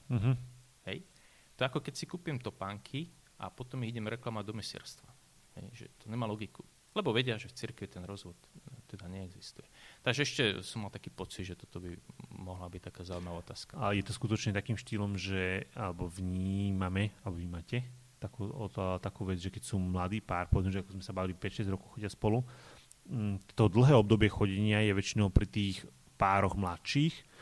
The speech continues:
Speaker 1: a povedzme, že keď sa spoznajú, napríklad keď, keď akože vás sa asi na toto pýtate, že koľko sú spolu a podobne,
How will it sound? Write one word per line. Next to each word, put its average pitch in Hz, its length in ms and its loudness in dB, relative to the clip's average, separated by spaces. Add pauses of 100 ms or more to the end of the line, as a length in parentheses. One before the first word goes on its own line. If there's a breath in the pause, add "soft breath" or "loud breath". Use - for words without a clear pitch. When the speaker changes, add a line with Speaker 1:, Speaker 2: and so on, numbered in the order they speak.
Speaker 1:
a - 100 -8
povedzme, 107 240 6
že 92 80 -2
keď - 160 -4
sa 101 80 -4
spoznajú, 101 560 2
napríklad 95 240 0
keď, 92 120 -8 (100)
keď 90 180 -8 (220)
akože 98 220 -6
vás 95 140 -2
sa 95 220 -4
asi 98 160 -8
na 92 80 -4
toto 95 240 -8
pýtate, 95 260 -6
že 90 140 -4
koľko 98 320 0
sú 87 100 -2
spolu 92 300 2
a 90 80 2
podobne, 98 400 2